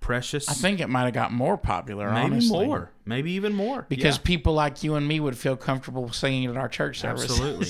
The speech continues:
Speaker 2: <laughs>
Speaker 1: It would have hit a whole lot of people a different way, and a whole lot more people would be singing it.
Speaker 2: Or what about this one? You remember Torrin Wells sung that song, um, uh, called Known?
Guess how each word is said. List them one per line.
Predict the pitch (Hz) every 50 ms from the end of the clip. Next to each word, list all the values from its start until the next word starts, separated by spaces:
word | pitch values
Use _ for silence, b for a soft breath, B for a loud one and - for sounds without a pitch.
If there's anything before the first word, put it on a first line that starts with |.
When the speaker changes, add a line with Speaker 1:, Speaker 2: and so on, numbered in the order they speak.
| - -
Speaker 2:
<laughs> | - -
Speaker 1:
It | 123
would | 131 131
have | 127 113
hit | 123 139 143 131
a | 113 107
whole | 120 143 151 156
lot | 160 156 156 151
of | 135 143
people | - 147 160 156 - 123 113 113 113 b b b b b b b b b - -
a | 113
different | 113 120 135 139 139 - - 101
way, | 117 139 147 147 143 127
and | 110 113
a | 104
whole | 123 131 131
lot | 135 135 127
more | 120 120 113
people | 101 127 143 143 139 120
would | 110 104
be | 107 104
singing | - - - 151 165 143 92
it. | 82 - - - - -
Speaker 2:
Or | 165 175
what | 170 180 185 185
about | 165 160 151 147 -
this | - 160 165 - -
one? | 143 127 127 127
You | 135 143
remember | 143 143 143 139 135 127 120 - -
Torrin | - - 135 135 131 131 123
Wells | 120 123 127 131 135 139 131 -
sung | - 127 123 123
that | 123 123 101 -
song, | - - 127 123 123 123 123 120 117 117 -
um, | 120 117 113 113 110 110 107 104 - b b b b b b b b b b - - - - - -
uh, | - 127 120 113 113 110 110 - - -
called | - - 123 117 110 135
Known? | 120 123 120 120 131 139 151 160 170